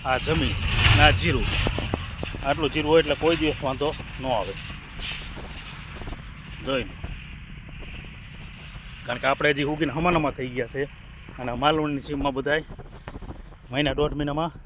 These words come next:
આ જીરા નીકળી જશે. કારણ કે મેં જેમ હમણાં વાત કરી કે આપણે ઠાર આવવાનો ટાઈમ થાય અને બગડવાનો ટાઈમ થાય તો આ જીરું નીકળી જાય. આ, આ જીરું છે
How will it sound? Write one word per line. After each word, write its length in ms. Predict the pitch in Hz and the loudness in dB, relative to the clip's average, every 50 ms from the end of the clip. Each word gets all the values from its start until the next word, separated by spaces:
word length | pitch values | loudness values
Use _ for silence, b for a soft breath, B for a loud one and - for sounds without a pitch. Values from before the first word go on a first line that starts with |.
| - - - - - - - - - - | -12 -12 -12 -12 -12 -12 -12 -10 -10 -10
આ 60 | - 120 | -8 -6
જીરા 200 | 131 147 156 135 123 | -4 0 0 0 0
નીકળી 280 | 156 151 - 131 110 101 | 0 -4 -2 -6 -6 -6
જશે. 200 | 110 104 104 110 110 - - - - - - - - - - - - - - - - - | -6 -10 -10 -12 -14 -14 -16 -14 -10 -10 -10 -10 -10 -16 -12 -10 -10 -10 -10 -10 -12 -12
કારણ 140 | 123 117 110 | -10 -8 -6
કે 40 | 123 117 | -2 0
મેં 140 | 139 143 139 | 0 0 2
જેમ 120 | 147 143 147 | 2 0 2
હમણાં 220 | 151 151 143 139 | 2 2 2 4
વાત 120 | 147 151 143 - | 4 2 4 4
કરી 200 | 190 170 151 131 127 - - - - | 4 4 4 2 0 -6 -8 -6 -4
કે 40 | - 135 | 0 0
આપણે 180 | 123 131 127 113 - | 2 2 0 -2 0
ઠાર 200 | - - 151 147 | 6 8 10 10
આવવાનો 200 | 151 151 151 139 131 | 10 8 6 4 2
ટાઈમ 220 | - 156 151 147 - | 0 0 0 2 2
થાય 200 | 185 175 147 135 - - - - - - - - - - - - - - - - | 2 2 2 2 -2 -8 -14 -18 -18 -20 -18 -20 -18 -14 -6 -2 -2 -2 -2 -2
અને 100 | 123 123 | -2 2
બગડવાનો 300 | 143 165 165 151 147 139 | 2 4 4 4 2 2
ટાઈમ 200 | 139 147 143 147 131 | 2 2 0 0 0
થાય 160 | - 160 143 - | 0 0 0 2
તો 60 | - | 2
આ 80 | 131 131 120 | 2 2 2
જીરું 200 | 127 131 143 143 | 0 -4 -2 -2
નીકળી 240 | 151 147 135 135 127 | -4 -2 -2 2 4
જાય. 120 | 127 135 135 | 4 4 4
આ, 280 | - - - - 156 | 2 -4 0 4 4
આ 40 | 156 151 | 4 4
જીરું 200 | 143 160 156 156 - - | 4 0 -4 -6 -6 -2
છે 140 | - 180 | 2 4